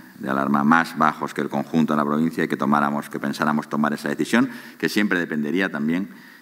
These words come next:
del grado de ocupación de los hospitales. Hay que decir que entre los, eh, indicadores para tomar la decisión hay uno que afecta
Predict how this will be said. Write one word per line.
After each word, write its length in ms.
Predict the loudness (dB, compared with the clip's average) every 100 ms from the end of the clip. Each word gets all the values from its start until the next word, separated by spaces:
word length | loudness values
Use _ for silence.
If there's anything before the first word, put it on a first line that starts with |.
| -10
del 240 | -4 -2
grado 280 | 2 2 2
de 80 | 0
ocupación 560 | -2 -6 -4 0 2 2
de 80 |
los 160 | -2 -6
hospitales. 520 | -6 0 2 2 0
Hay 80 | -2
que 80 | -2
decir 580 | 0 0 0 -4 -16 -8
que 60 | -6
entre 340 | -4 -2 -2
los, 400 | -2 -6 -10 -12
eh, 260 | -10 -8 -6
indicadores 580 | 0 0 2 2 0 0
para 140 | -4
tomar 180 | -2 -2
la 60 | -2
decisión 360 | -2 -2 0
hay 120 | 2 2
uno 180 | 0
que 80 | 0
afecta 480 | -2 -2 -2 -2